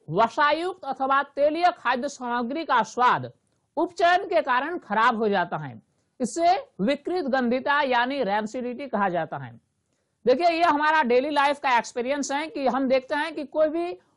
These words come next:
वसायुक्त अगर भोजन है या फिर तेलीय खाद्य पदार्थ है, तो इसको लंबे समय तक रख देने के बाद इसके गंध में एक प्रकार की परिवर्तन आ जाती है, जिससे विकृत गंधिता यानी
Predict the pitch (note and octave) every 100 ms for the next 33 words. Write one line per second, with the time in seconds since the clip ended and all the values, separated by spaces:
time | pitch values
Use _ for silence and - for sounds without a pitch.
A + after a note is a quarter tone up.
0 | _ - F#3+ A3+ C#4+ C#4 D#4+ F4+ D4 C#4
1 | A#3 F#3 G#3 C4+ A3+ F3+ G#3 A#3 - -
2 | C#4 D4+ E4 - A#3+ A#3+ A#3+ A3 A3 A3
3 | G#3+ D4 E4+ _ _ _ - C#4 - F4
4 | F4 C#4 D4 F#4+ F4+ D4 D#4 D4+ D#4 B3+
5 | C#4 A#3+ B3 D4+ C4+ A3+ F3+ C3 _ _
6 | _ - A#3+ E4+ E4+ A#3 B3+ E4+ E4+ E4
7 | F4 - C#4+ C#4+ C4+ C#4 C#4 E4+ A3+ A3
8 | A3 A3+ D4 C4 C4 C4+ C4 C#4+ C4 C4
9 | - E4 F#4 - _ F3 C4+ - E4+ F4+
10 | A3 B3 A3 B3 C4+ C#4 C4+ B3 B3+